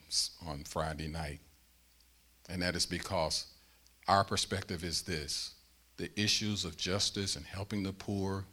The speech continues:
and the widows and the disenfranchised,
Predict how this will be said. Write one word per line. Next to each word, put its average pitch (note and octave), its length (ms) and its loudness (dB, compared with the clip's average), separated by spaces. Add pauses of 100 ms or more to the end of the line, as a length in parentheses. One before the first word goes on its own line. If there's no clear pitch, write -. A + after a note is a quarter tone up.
(220)
and D#2 280 -8 (300)
the E2+ 100 -2
widows G2+ 720 2
and C#2+ 200 -6 (540)
the F2+ 80 0
disenfranchised, F#2 1300 0